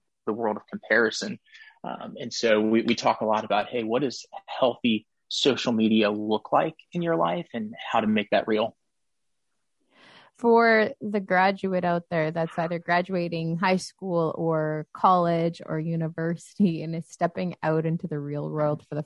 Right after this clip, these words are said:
Speaker 2: first time, especially after a very odd year, what's your biggest piece of advice for them?
Speaker 1: I think it's this encouragement of you can do it. And it is such an exciting season of life,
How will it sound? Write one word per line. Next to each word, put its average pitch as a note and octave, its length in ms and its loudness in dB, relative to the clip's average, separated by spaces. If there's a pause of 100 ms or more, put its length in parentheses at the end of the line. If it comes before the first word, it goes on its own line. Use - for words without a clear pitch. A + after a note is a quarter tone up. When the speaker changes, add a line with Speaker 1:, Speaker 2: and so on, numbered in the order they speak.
Speaker 2:
first D#3 240 -4
time, D3+ 540 -4
especially E3+ 480 -6
after D#3+ 220 -10
a D#3+ 120 -12
very D3 240 -6
odd D3+ 260 -6
year, D3 420 -8 (400)
what's E3 180 -4
your - 80 -12
biggest D#3+ 400 -4
piece F#3 220 -4
of F3+ 100 -4
advice E3 640 -6
for - 100 -16
them? G3 240 -4 (1600)
Speaker 1:
I - 20 -20
think - 140 -8
it's - 180 -2
this - 200 -2
encouragement A#2+ 760 0 (100)
of A2 300 4 (160)
you C3 200 4
can A#2+ 220 0
do G2+ 200 2
it. F3 120 0 (720)
And G#2+ 600 0
it B2+ 160 2
is - 120 -2
such - 240 0
an D3 60 -4
exciting A#2 580 -2
season A#2 340 -4
of G#2+ 120 -10
life, G#2+ 280 -2